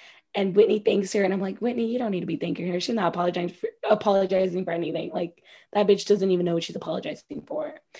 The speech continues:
And, um, I love that moment we see Meredith. She turns around and she sees Lisa and Jen, like, laughing over their outfits, how cute they are.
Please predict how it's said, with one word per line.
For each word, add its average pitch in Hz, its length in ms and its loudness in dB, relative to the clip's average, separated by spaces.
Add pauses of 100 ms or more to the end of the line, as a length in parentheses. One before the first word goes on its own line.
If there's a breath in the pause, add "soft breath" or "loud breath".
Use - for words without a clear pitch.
(500 loud breath)
And, 220 520 6 (800)
um, 175 500 8 (400)
I 233 120 8
love 240 280 8
that 247 180 6
moment 214 280 4
we 208 120 -2
see 202 220 -2
Meredith. 190 540 -2
She - 140 -8
turns 202 280 -2
around 175 240 2
and 190 100 -2
she 202 120 -4
sees 175 300 -6
Lisa 170 540 0
and 185 140 -2
Jen, 160 440 -4
like, 175 180 -6
laughing 170 680 0 (100)
over 175 140 -2
their 160 140 2
outfits, 170 440 2
how 170 140 0
cute 165 280 -6
they 170 140 2
are. 190 280 4